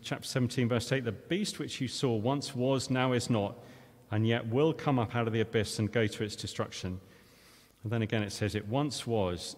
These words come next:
now is not, and yet will come." You see, if, if the woman is the opposite of the church, the sort of anti-church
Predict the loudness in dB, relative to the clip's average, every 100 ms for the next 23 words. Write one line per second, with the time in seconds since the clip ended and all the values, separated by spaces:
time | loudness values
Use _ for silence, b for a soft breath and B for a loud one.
0 | -4 0 2 0 0 0 0 0 -2 0
1 | 2 4 4 2 -2 B B B B 0
2 | 6 6 4 0 2 2 2 -4 B B
3 | 0 2 2 0 -2 0 2 2 4 4
4 | 6 4 0 0 2 2 0 0 0 0
5 | -2 0 0 4 4 4 0 -2 0 4
6 | 4 4 0 0 0 2 4 6 4 2
7 | 0 0 -2 -2 -4 -4 -6 -6